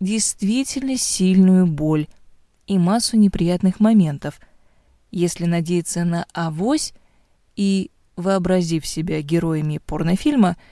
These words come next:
приступить к анальной стимуляции без подготовки. Уважаемые слушатели,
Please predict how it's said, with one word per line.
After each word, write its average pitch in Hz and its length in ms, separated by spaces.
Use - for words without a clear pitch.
приступить 285 640
к - 80
анальной 196 560
стимуляции 214 960
без 180 220
подготовки. 185 720
Уважаемые 285 680
слушатели, - 760